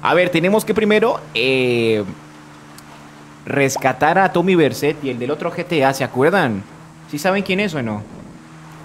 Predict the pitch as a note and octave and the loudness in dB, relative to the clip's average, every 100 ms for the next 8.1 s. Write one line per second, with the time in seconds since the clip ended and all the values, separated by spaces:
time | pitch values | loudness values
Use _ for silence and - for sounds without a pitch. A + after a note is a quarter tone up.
0 | - - - C3 E3 F#3+ G3+ F#3+ G3+ F3 | -20 -20 -10 -2 -2 0 2 4 4 2
1 | E3+ F#3 F3+ D#3+ D3+ C#3 D3 D#3+ E3 C3+ | 2 2 2 -2 -2 -2 0 0 2 0
2 | B2+ A#2+ A#2+ C3 D3+ C#3 A#2 - - G2 | 0 -4 -4 -4 -4 -4 -2 -4 -10 -2
3 | A2 G#2 - B2 C3 A#2+ B2 G2+ G#2 F#2+ | -2 -2 -6 -6 0 2 2 -2 -6 -10
4 | A#2+ C3+ - - - - - - - - | -8 -10 -14 -20 -20 -20 -20 -20 -20 -20
5 | - - - - - - - - D3+ F3+ | -20 -20 -20 -20 -20 -20 -20 -4 0 4
6 | A#3+ A#3 F#3+ A3 A3+ E3+ B2 A#2 C3+ C#3 | 4 4 2 2 0 0 0 2 2 4
7 | B2 B2 A#2+ A#2+ A2+ C3+ D3 C3+ A2 G2 | 2 2 -2 -4 -2 2 2 0 -2 -4
8 | G2+ | -4